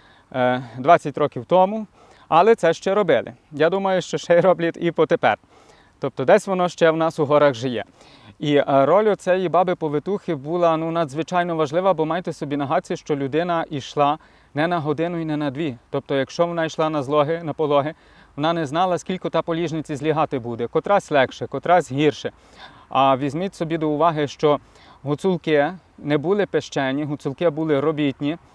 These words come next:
І не раз було таке, що і без баби обійшлося, і пішла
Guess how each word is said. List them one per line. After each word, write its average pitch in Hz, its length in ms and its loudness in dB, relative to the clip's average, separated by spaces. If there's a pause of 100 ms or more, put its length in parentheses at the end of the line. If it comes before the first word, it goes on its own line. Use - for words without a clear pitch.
(280)
І 156 100 -2
не 139 120 0
раз 180 180 4
було 196 260 -2
таке, 160 340 -2
що 165 220 -4
і 160 140 -4
без 131 180 -4
баби 202 240 4
обійшлося, 175 600 -2
і - 40 -6
пішла 156 460 0